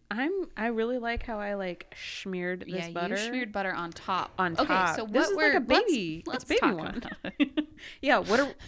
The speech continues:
Speaker 1: let's talk about what we're eating, Kaylee. <laughs> Let's get into it.
Speaker 2: What you have in front of you right now
Speaker 1: <laughs>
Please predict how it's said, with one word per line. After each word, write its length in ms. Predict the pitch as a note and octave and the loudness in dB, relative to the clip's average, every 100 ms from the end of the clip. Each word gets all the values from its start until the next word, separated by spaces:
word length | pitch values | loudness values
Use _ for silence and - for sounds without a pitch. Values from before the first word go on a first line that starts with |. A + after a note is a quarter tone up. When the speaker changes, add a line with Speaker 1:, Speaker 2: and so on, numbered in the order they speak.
| - | 0
Speaker 1:
let's 160 | D4+ | 6
talk 160 | F#4+ D#4+ | 8 8
about 180 | D4+ D#4 | 10 10
what 140 | D4+ | 10
we're 120 | C#4+ C#4 | 10 8
eating, 360 | D#4 C#4 G3 | 6 4 0
Kaylee. 460 | G#3 G#3+ G#3 A#3 F#4 - A4 - B4 - C#5+ - - - | 8 8 10 6 4 4 2 4 -2 4 4 2 -6 -8
<laughs> 200 | - F#4 - G#4+ D4+ - - - | 0 0 2 0 0 -6 -12 -4
Let's 140 | B3+ | 0
get 100 | C#4 | 4
into 200 | D4+ D#4 | 4 6
it. 80 | - | 8
Speaker 2:
What 120 | D4 D4 | 8 6
you 100 | D#4 | 2
have 240 | E4 F4 | 2 0
in 100 | F#4+ | -2
front 220 | D4 C#4 | -2 0
of 80 | C4+ | 2
you 160 | G#3+ E3+ | 0 0
right 240 | E3+ E3+ | 0 0
now 400 | D4 E3 C4 E3+ | -2 -4 -8 -10
Speaker 1:
<laughs> 80 | - | -8